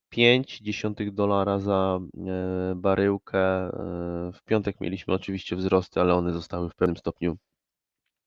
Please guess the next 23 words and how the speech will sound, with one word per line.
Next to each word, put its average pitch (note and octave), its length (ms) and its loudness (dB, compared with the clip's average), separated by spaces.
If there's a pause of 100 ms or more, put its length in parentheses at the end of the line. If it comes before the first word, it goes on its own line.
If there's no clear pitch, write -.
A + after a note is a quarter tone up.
(160)
w - 40 -20
pewnym F2+ 280 -2
stopniu F2+ 320 0
zgaszone, E2+ 520 4 (520)
tak - 180 -6
jakby E2 360 2
rynek E2+ 260 0 (100)
przygotowywał E2 640 0
się D#2+ 160 -4
do D#2+ 100 -4
jakiejś D#2+ 320 -4
tej E2 160 0
lokalnej D#2 480 -2
korekty, - 500 -4 (1200)
e, E2 420 -2
w F2+ 80 -8
notowaniach. - 580 -6 (400)
Dziękuję A2 260 8
Państwu A2+ 260 8
bardzo G#2 260 8
za G2+ 120 6
uwagę, G2 400 8
życzę F2 380 0